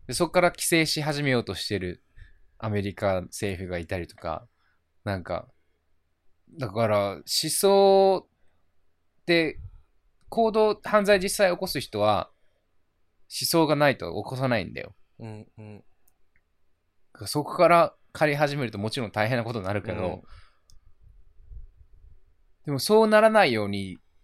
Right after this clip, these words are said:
Speaker 1: できたら、そうした方がいいのかな。思想を持たないようにした方がいいのかな。教育とか、それこそもし本当に治療できるものだったら治療した方がいいの？
Speaker 2: でもそこも難しくない？だってどこまで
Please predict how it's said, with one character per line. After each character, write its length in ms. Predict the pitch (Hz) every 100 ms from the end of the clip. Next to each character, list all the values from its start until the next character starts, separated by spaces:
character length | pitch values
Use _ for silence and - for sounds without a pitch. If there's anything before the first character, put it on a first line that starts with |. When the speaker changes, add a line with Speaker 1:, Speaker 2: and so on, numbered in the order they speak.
| _ -
Speaker 1:
で 120 | 123
き 100 | 120
た 140 | - 101
ら、 340 | 101 92 82 -
そ 160 | 131
う 60 | 120
し 80 | -
た 80 |
方 80 | 117
が 60 | 98
い 40 |
い 40 | 92
の 80 |
か 100 | -
な。 100 | -
思 100 | - -
想 300 | - - 104
を 40 |
持 140 | 95 101
た 140 | 123
な 100 | 110
い 80 | 90
よ 80 | 85
う 20 |
に 60 | 90
し 100 | -
た 100 | 92
方 100 | 87
が 100 | 85
い 40 |
い 20 |
の 100 | 82
か 120 | -
な。 100 | - - _ _ _ _ _ _ _ _ _ _ _
教 300 | - 101 90
育 160 | 87 -
と 100 | 90
か、 280 | - - - _ _ _ _ _ _ _ _
そ 160 | - 101
れ 100 | 92
こ 100 | -
そ 80 | 90
も 140 | 101
し 180 | - -
本 200 | 107 113
当 120 | 113
に 80 | 104
治 160 | -
療 180 | 120 117
で 100 | 107
き 100 | -
る 80 | 107
も 140 | 95
の 60 | 110
だ 80 | 98
っ 80 | -
た 80 |
ら 80 | -
治 140 | - 98
療 120 | 104
し 80 | -
た 80 |
方 40 | 147
が 20 |
い 40 |
い 40 | 143
の？ 60 |
Speaker 2:
で 40 | 123
も 80 | 123
そ 20 |
こ 120 | 190
も 100 | 226
難 380 | 185 160 180 240
し 80 | -
く 80 |
な 120 | 123 117
い？ 40 |
だ 100 | 160
っ 60 | -
て 180 | 120
ど 260 | 117 104 135
こ 140 | -
ま 160 | 220 233
で 300 | 233 226